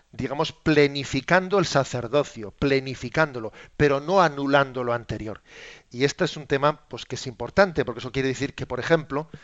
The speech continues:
quiere decir que, que tenemos un servicio, una, por ejemplo, un sacerdote no deja de ser diácono, luego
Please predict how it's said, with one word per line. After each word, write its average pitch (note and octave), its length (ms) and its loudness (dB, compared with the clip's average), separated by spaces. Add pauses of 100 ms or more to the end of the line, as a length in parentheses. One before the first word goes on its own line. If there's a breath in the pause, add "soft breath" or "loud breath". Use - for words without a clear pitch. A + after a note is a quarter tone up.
(380 loud breath)
quiere C3+ 220 0
decir C3+ 340 0
que, B2+ 320 0 (1200 loud breath)
que C3+ 100 -10
tenemos D3 440 -2
un C#3 60 -12
servicio, C#3 640 -4 (380 soft breath)
una, D#3+ 380 0
por - 200 -8
ejemplo, C3+ 380 -6
un B2+ 80 -10
sacerdote D3 640 0 (340 loud breath)
no C3 300 0
deja D3 220 2
de C3+ 100 4
ser C#3 240 0
diácono, C#3+ 420 0
luego C3+ 480 -2